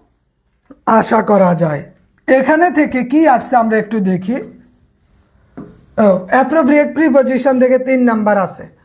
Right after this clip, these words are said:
তাহলে দেখেন সতেরোতমতে এগুলা থেকে আঠারোটা প্রশ্ন আসছে। ষোলোতে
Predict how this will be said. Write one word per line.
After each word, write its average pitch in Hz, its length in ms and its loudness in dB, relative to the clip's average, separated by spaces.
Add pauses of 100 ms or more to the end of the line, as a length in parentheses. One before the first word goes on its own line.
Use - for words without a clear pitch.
(360)
তাহলে 294 180 2
দেখেন 285 380 0 (380)
সতেরোতমতে 277 840 0
এগুলা 269 420 2
থেকে 302 240 -2
আঠারোটা 262 580 -2
প্রশ্ন 233 360 -6
আসছে। 185 360 -4 (1400)
ষোলোতে 269 460 2